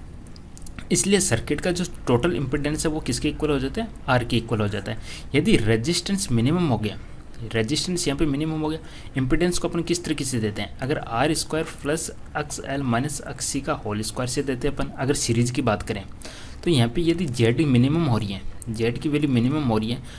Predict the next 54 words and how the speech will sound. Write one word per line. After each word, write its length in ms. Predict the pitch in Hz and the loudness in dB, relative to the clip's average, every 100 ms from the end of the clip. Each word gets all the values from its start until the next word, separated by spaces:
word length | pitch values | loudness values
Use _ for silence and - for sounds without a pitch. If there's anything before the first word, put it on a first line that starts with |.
| - - | -6 -4
तो 60 | |
करंट 340 | 139 131 131 - | -2 0 0 0
की 100 | 147 | 0
वैल्यू 200 | 143 143 | 0 2
क्या 100 | 151 | 2
हो 60 | |
जाएगी? 220 | 139 151 190 - - | 2 -2 -8 -12 -6
मैक्सिमम 440 | 117 127 151 165 165 | -2 -2 0 0 0
हो 100 | 147 | 0
जाएगी। 260 | 151 151 143 - - - | -2 -6 -10 -12 -14 -4
इस 200 | - - | -4 -2
तरीके 240 | 160 170 175 | -4 0 0
से 140 | 180 | -2
अगर 260 | - 147 156 | -4 -2 -2
अपन 260 | - 151 | 0 0
बात 260 | 110 113 123 | 2 2 0
कर 60 | |
रहे 240 | 113 101 98 | -2 -2 -6
हैं, 120 | - - - - | -10 -14 -10 -2
तो 60 | |
अपने 200 | 143 135 | 2 2
पास 240 | 151 170 - | 2 0 -2
अगर 260 | - 135 | -4 -2
जेड 360 | 131 120 214 120 | -2 2 2 2
का 100 | 170 | 0
इस 220 | - 160 | -2 -4
तरीके 220 | 151 151 | -2 -2
से 120 | 151 156 | 0 0
बनता 300 | 120 113 113 | 0 0 -2
है, 200 | 135 - - - | -4 -8 -8 -6
तो 80 | |
करंट 300 | 143 - 220 | -2 0 0
का 140 | - 196 - - - | -2 -6 -8 -10 -8
इस 140 | - | -6
तरीके 260 | - 139 123 | -6 -2 -2
से 120 | 120 | -2
बनेगा। 280 | 104 98 101 | -4 -6 -4
अगर 180 | 104 101 | -2 -2
आप, 160 | 95 - - - | 0 0 0 -4
तो 60 | 110 | -2
यहाँ 140 | 113 | 0
पे 80 | 131 | 2
अपन 200 | 139 131 | 2 0
देख 180 | 139 143 | -2 -4
लेते 200 | 151 151 | -6 -6
हैं, 120 | - - - - - | -8 -10 -12 -12 -2
तो 60 | 139 | 2
यहाँ 180 | 117 | 6
पे 100 | 120 | 6
अपने 180 | 123 117 | 6 4
पास 200 | 113 135 | 0 0
क्या 160 | - 143 | 2 0
होना 180 | 113 | 2
है, 140 | 104 | 0